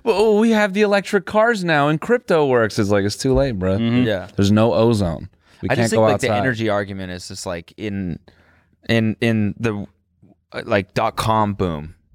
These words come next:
Speaker 3: Like, people would have been like, "Oh, don't plug in your computers. Everyone's getting a personal computer. It's fucking up the
Speaker 1: Yeah.
Speaker 3: energy. Everyone's using so much more energy. Can we just stop making websites?"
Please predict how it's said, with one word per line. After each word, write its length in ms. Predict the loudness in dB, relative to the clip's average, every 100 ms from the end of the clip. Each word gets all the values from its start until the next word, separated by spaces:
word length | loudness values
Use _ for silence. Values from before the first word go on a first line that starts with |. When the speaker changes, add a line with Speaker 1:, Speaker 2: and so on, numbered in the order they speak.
| _ _ -6
Speaker 3:
Like, 160 | -4 -2
people 180 | 0 0
would 100 | 0
have 40 |
been 140 | 0
like, 180 | -2 -2
"Oh, 160 | -2 -2
don't 300 | 0 -2 -4 _ -16 -6
plug 260 | -2 0
in 140 | 0 -4
your 100 | -8
computers. 580 | -12 -8 -2 0 0 0
Everyone's 280 | 2 0
getting 160 | 0 -4
a 40 |
personal 320 | -2 -4 -4 -6
computer. 460 | -6 -2 0 0
It's 140 | -4 -4
fucking 320 | -4 -2 -2
up 160 | -2
the 260 | -2 -2 -2 _ _ _ _ -4
Speaker 1:
Yeah. 320 | 0 2 2
Speaker 3:
energy. 360 | 0 0 0 2
Everyone's 260 | 2 2
using 160 | 0 -2
so 120 | 0
much 180 | -2 0
more 140 | 0
energy. 320 | 2 0 0 -2
Can 100 | -2
we 80 |
just 180 | -2 -2
stop 220 | -2 -4 -2
making 200 | -2 -2
websites?" 560 | -4 -2 -4 -6 -12